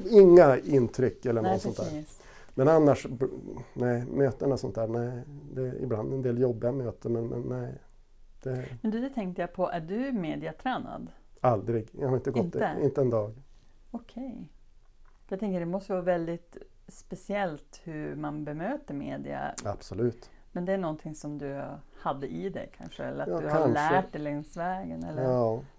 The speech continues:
Speaker 1: lite så att jag tror också att det, det är väl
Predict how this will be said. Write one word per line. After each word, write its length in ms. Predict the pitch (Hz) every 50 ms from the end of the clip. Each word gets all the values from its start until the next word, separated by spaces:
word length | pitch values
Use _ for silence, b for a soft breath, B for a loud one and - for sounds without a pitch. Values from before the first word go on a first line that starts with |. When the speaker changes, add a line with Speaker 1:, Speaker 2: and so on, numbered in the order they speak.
| - - - - - - -
Speaker 1:
lite 280 | 170 165 127 - - 143
så 400 | - - 117 123 123 120 117 117
att 140 | 117 - -
jag 120 | 120 -
tror 260 | - 135 120 110 -
också 280 | - - - - - -
att 140 | - - -
det, 240 | 123 120 120 117 - - - - b b b b b b b b b
det 60 | -
är 40 | 131
väl 240 | 143 156 135 123